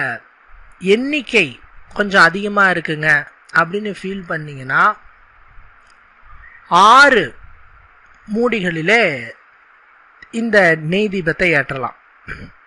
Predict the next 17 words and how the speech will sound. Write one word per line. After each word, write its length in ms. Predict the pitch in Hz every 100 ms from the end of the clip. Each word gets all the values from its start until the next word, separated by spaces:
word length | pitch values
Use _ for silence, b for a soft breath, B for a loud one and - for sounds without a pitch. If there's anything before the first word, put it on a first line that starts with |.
| _ - B B B
அதாவது 380 | 185 202 208 254
மூன்று 480 | 214 214 262 240 170
தேங்காயை 520 | 196 208 214 214 190
எடுத்து 480 | 160 156 - 320 208
ரெண்டா 480 | 185 202 208 202
உடைச்சிங்கன்னா 520 | 170 175 - 151 156 254 -
ஆறு 420 | 202 240 294 262
மூடிகள் 400 | 190 196 185 165
வரும். 300 | 127 123 170 B B B
So, 160 | - 247
அந்த 140 | 240
ஆறு 420 | 202 202 247 302 240
மூடிகள்ல 540 | 226 240 208 208 226
நெய் 260 | 233 196 202
ஊத்தி 460 | 185 165 240 330
தீபம் 360 | 208 208 185 143
ஏற்றலாம். 460 | 127 - 120 -